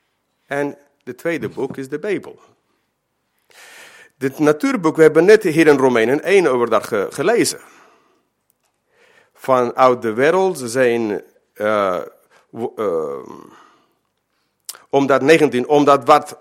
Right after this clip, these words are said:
van God gekend kan worden, hun bekend is. God zelf heeft het hun immers geopenbaard. En hoe heeft God aan hun het geopenbaard?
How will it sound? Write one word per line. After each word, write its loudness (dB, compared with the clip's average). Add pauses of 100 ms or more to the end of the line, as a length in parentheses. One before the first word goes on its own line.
van -2
God 2
gekend -6
kan -4
worden, -6 (160)
hun -2
bekend -2
is. -10 (440)
God 0
zelf 2
heeft -4
het -4 (260)
hun 2 (340)
immers -2
geopenbaard. -2 (220)
En 2
hoe -4
heeft 0
God 2
aan 4
hun 2
het 2
geopenbaard? 4